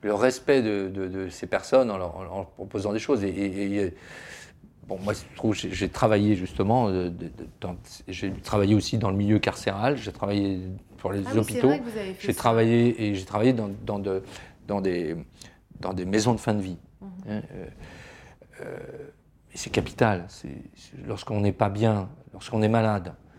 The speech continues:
Speaker 1: euh, lorsqu'on est âgé, on est s-, souvent seul dans ces,
Speaker 2: Isolé,
Speaker 1: dans ces
Speaker 2: en
Speaker 1: maisons,
Speaker 2: tout cas.
Speaker 1: isolé, euh, lorsqu'on est dans un milieu carcéral aussi, lorsqu'on, enfin, lorsqu'on n'est pas bien,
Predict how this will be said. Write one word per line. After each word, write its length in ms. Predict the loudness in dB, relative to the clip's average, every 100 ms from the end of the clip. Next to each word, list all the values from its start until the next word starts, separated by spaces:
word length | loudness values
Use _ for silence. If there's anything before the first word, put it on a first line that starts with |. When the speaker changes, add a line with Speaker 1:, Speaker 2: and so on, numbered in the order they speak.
| -20 -20 -20 -16 -12
Speaker 1:
euh, 200 | -10 -10 -10
lorsqu'on 300 | -6 0 4
est 80 |
âgé, 500 | 6 6 4 2 0 -10
on 100 | -12
est 40 | -10
s-, 300 | -12 -16 -18 _
souvent 500 | -12 -4 -2 -2 -2 -6 -8 -12 -16 -14
seul 360 | 4 6 6
dans 120 | 2 -6
ces, 160 | -6 -6
Speaker 2:
Isolé, 140 | -2
Speaker 1:
dans 60 | 0
ces 160 | 4
Speaker 2:
en 20 | 4
Speaker 1:
maisons, 300 | 4 2 0
Speaker 2:
tout 80 |
cas. 40 | 0
Speaker 1:
isolé, 400 | 4 6 4 0 -8 -20 -20 -20 -16 -6
euh, 600 | -4 -2 -2 -4 -8 -8
lorsqu'on 320 | -10 -6 -2
est 60 | 0
dans 180 | 2
un 40 | 2
milieu 260 | 4 4
carcéral 600 | 4 0 2 2 4 0
aussi, 420 | -4 -8 -12 -12 -12
lorsqu'on, 220 | -16 -12 -8
enfin, 140 | -8 -8 -14
lorsqu'on 300 | -14 -10 -10
n'est 260 | -8 -12 -14 -20 -20 -20 -20 0
pas 120 | 4
bien, 320 | 6 4 2